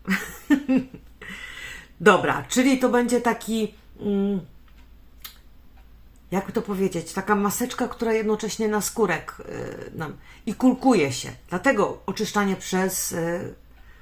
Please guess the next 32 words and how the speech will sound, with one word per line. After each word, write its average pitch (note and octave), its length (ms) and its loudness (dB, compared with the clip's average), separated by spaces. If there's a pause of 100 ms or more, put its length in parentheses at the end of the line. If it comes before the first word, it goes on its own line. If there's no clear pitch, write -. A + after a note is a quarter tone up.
(120)
kulkowanie. F3 640 2 (360)
No C4 120 6
to C4+ 100 2
ja C#4 120 6
kiedyś B3 300 -2
coś - 220 0
takiego A#3 440 -2
już A3 300 -2
miałam G#3+ 600 2
z - 140 -10
Eveline F3+ 560 0
i A3 100 0
było F3 240 4
fajne. E3+ 600 4 (500)
Na A#3 120 2
początku B3+ 420 2
nie A#3+ 120 2
mogłam A3 220 0
się A3 120 -4
do G#3 80 -2
tego G#3 200 -2
przekonać, G3+ 540 -4
ale A3 160 2
jak F#3+ 200 0
już G#3 80 -6
zaczęłam G#3 380 0
stosować, F#3 500 -6
to A3+ 80 -2
mi G#3 100 0
się A#3+ 120 -4
to - 100 -6
podobało. F3+ 640 2